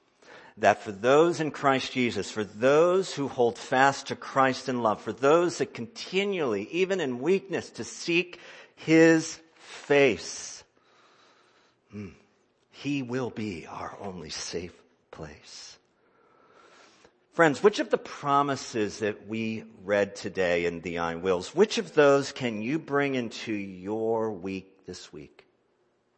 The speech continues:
What would be your strategy when you're facing turmoil, uncertainty, pain, discouragement, to remember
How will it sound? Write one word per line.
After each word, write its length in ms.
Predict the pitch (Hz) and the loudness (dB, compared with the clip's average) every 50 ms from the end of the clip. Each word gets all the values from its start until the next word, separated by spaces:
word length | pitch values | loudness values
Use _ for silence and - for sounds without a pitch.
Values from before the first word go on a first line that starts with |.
| _ _ _ _ _ _ _ _ _ _ _ _ _ _ _ _ _ _ _ | _ _ _ _ _ _ _ _ _ _ _ _ _ _ _ _ _ _ _
What 160 | - 226 233 | -2 0 0
would 100 | 233 220 | 0 0
be 140 | - 202 202 | 0 2 4
your 100 | 175 165 | 4 2
strategy 880 | - - - - 143 127 123 123 127 123 117 95 - 110 95 78 73 - - _ _ _ _ _ _ _ _ _ _ _ _ _ _ _ _ _ _ _ _ _ _ | 2 0 -2 4 8 10 12 12 10 10 6 2 -2 -4 -4 -4 -6 -10 -18 _ _ _ _ _ _ _ _ _ _ _ _ _ _ _ _ _ _ _ _ _ _
when 160 | - 123 120 | -8 -6 -4
you're 80 | 117 110 | -4 -6
facing 840 | - - - - - 117 120 117 110 - - 127 104 92 85 78 - - _ _ _ _ | -6 -8 -6 0 2 2 2 2 0 -4 -4 -4 -4 -4 -6 -10 -14 -20 _ _ _ _
turmoil, 680 | - - 120 117 123 123 120 120 113 98 95 78 80 78 - | -14 -6 -4 -4 -2 0 2 2 2 2 2 0 -4 -8 -14
uncertainty, 840 | 87 - - - - - 123 123 104 107 101 - - 85 73 - _ _ _ _ _ _ _ _ _ _ _ _ _ _ _ _ _ _ _ _ _ _ _ - | -18 -16 -16 -8 -4 -2 -2 -2 -2 -6 -10 -10 -10 -12 -12 -12 _ _ _ _ _ _ _ _ _ _ _ _ _ _ _ _ _ _ _ _ _ _ _ -20
pain, 640 | - - 139 135 143 143 135 123 110 92 78 85 82 _ _ _ _ _ _ _ _ _ _ _ _ _ _ _ _ _ _ _ _ _ _ _ _ _ _ _ _ _ _ _ _ _ _ _ _ _ _ _ _ | -20 -18 -18 -16 -14 -12 -12 -12 -14 -14 -16 -20 -20 _ _ _ _ _ _ _ _ _ _ _ _ _ _ _ _ _ _ _ _ _ _ _ _ _ _ _ _ _ _ _ _ _ _ _ _ _ _ _ _
discouragement, 1000 | - - - - - - 131 135 139 143 135 127 117 - - - 80 71 - - _ _ _ _ _ _ _ _ _ _ _ _ _ _ _ | -14 -12 -10 -12 -10 -8 -6 -4 -2 0 0 -2 -2 -4 -10 -12 -14 -16 -16 -18 _ _ _ _ _ _ _ _ _ _ _ _ _ _ _
to 160 | - - 113 | -12 -10 -8
remember 1080 | 101 104 98 101 101 107 104 110 123 135 147 156 143 135 117 98 82 76 73 71 - | -6 -6 -6 -6 -8 -8 -4 -2 0 0 0 -2 -4 -4 -2 -2 -2 -2 -4 -6 -10